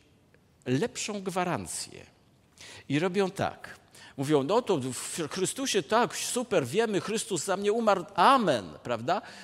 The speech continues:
Ja mam tą wiarę i wszystko poddaję Bogu, oczywiście, a tu jeszcze mam taką sakieweczkę. Taki mały dodatek. To są moje życiowe dokonania, osiągnięcia, prawda?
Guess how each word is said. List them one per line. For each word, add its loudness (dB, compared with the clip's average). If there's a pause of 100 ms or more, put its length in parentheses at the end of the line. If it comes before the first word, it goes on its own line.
(100)
Ja 6
mam 2
tą -2
wiarę 4
i -2
wszystko 0
poddaję 2
Bogu, 4
oczywiście, -2 (440)
a -6
tu -8
jeszcze -6
mam -4
taką -6
sakieweczkę. -8 (1040)
Taki -12
mały 2
dodatek. -4 (1080)
To -2
są -4
moje 0
życiowe 0
dokonania, -2 (220)
osiągnięcia, 2 (420)
prawda? -4